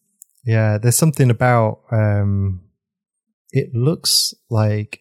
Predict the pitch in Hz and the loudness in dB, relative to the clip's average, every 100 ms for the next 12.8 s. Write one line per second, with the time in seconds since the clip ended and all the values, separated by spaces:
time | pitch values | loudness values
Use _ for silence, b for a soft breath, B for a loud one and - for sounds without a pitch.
0 | _ 110 107 - 120 104 101 98 95 - | _ -4 -4 -2 0 2 2 0 -6 -4
1 | 160 139 110 107 131 135 131 135 151 147 | -4 -4 -6 -4 0 0 2 4 6 6
2 | 147 135 127 131 113 - - _ _ 123 | 6 6 6 4 2 -4 -12 _ _ -2
3 | 107 113 107 107 104 - 104 101 101 98 | 2 2 4 2 0 0 2 2 0 -2
4 | 95 117 107 117 113 - 101 98 98 110 | -2 0 2 2 2 -2 -4 -4 -6 0
5 | 120 110 123 - 110 107 104 - B B | 2 2 0 -2 -2 0 -2 -4 B B
6 | _ 110 104 127 127 - 117 104 113 113 | _ 0 2 4 4 2 0 2 0 -2
7 | 107 104 - 110 98 110 104 95 92 b | -2 -2 -2 -4 -2 0 0 -2 -8 b
8 | b b b _ 113 104 98 95 - _ | b b b _ -2 0 0 -2 -8 _
9 | 117 107 98 131 - 123 110 123 117 92 | 0 0 2 0 -2 0 2 4 2 0
10 | 95 101 107 104 127 107 107 104 107 120 | -4 -4 -6 -10 -8 -2 0 0 2 2
11 | 120 127 131 131 123 - 127 117 117 - | 4 2 0 -4 -8 0 0 2 -2 -4
12 | 110 104 110 117 107 101 101 | -4 -2 0 0 0 -4 -6